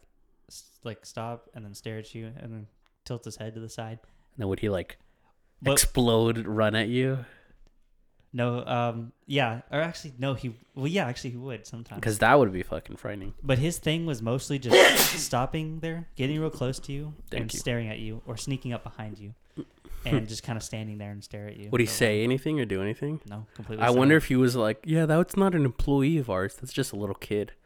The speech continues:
Speaker 1: I wouldn't be shocked if it
Speaker 2: <laughs>
Speaker 1: was just a little kid, like, randomly. I took a picture with him, but
Speaker 2: Do you have it?
Speaker 1: No, it's, um, it's on my mom's phone. She took
Speaker 2: Did
Speaker 1: the
Speaker 2: she post it on Instagram?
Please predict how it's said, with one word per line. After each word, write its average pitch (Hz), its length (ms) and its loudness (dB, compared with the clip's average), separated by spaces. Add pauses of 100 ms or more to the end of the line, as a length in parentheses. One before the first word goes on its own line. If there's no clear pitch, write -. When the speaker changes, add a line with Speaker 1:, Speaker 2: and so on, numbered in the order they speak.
(400)
Speaker 1:
I 127 80 -2
wouldn't 170 400 -2
be 131 80 6
shocked 127 380 2
if 359 120 2
it 110 120 4
Speaker 2:
<laughs> - 20 -6
Speaker 1:
was 127 160 -2
just - 240 -10
a 104 40 -10
little 104 220 -10
kid, 110 420 -12
like, 107 180 -12
randomly. 107 360 -10
I - 80 -8
took 220 200 -8
a 226 40 -10
picture - 380 -12
with 101 100 -12
him, 107 200 -12 (120)
but 110 280 -12 (460)
Speaker 2:
Do 113 80 -2
you 101 80 -4
have 101 180 -4
it? - 160 -8 (360)
Speaker 1:
No, 120 300 -2
it's, - 240 -12
um, 104 540 -14
it's - 100 -10
on 123 80 -4
my 113 80 -2
mom's 107 300 -10
phone. 104 180 -12
She 113 140 -14
took 110 140 -14 (340)
Speaker 2:
Did 117 100 -2
Speaker 1:
the - 40 -6
Speaker 2:
she 117 60 -2
post 110 260 2
it 107 60 -2
on 90 140 -2
Instagram? 170 400 -6